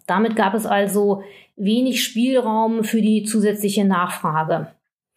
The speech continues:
Ein schneller Ausbau der Kapazitäten ist nicht möglich. Die Errichtung eines neuen Werkes dauert nach Angaben zwei bis vier Jahre. Auch der Umbau von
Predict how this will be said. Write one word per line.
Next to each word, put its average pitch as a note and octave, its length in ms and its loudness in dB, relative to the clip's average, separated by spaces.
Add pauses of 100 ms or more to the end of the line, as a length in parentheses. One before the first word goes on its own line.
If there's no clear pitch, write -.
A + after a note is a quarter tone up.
(520)
Ein G#3 380 0
schneller A#3 460 0
Ausbau A3+ 440 0
der F#3+ 380 0
Kapazitäten A3 920 0
ist - 220 -8
nicht B3 240 -2
möglich. D4 680 -2 (680)
Die A3 120 2
Errichtung A#3+ 420 0
eines G3+ 260 2
neuen G#3 640 2
Werkes B3 800 0
dauert A3+ 440 2
nach G3+ 200 0
Angaben G#3 560 2
zwei F#3 240 2
bis F3 160 -2
vier G3 220 2
Jahre. B3+ 580 0 (560)
Auch A#3 220 2
der G3+ 340 0
Umbau C4 460 0
von G#3 480 0